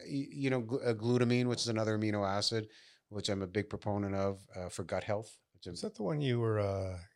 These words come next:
Speaker 2: gonna inject?
Speaker 1: No. Uh, what was I gonna inject?
Speaker 2: I don't know.
Speaker 1: Carnitine.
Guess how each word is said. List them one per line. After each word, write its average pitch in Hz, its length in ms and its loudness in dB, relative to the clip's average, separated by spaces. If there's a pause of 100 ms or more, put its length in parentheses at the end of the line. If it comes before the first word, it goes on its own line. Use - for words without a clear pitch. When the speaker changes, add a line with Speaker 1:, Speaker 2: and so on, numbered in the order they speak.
Speaker 2:
gonna 104 160 -4
inject? 98 520 -6 (520)
Speaker 1:
No. 107 520 -2 (120)
Uh, - 40 -20 (100)
what 98 180 -20
was 110 140 -20
I 110 100 -20
gonna 101 240 -20
inject? 95 440 -20 (1080)
Speaker 2:
I 98 60 -2
don't 85 140 -4
know. 82 100 -16 (160)
Speaker 1:
Carnitine. 143 520 2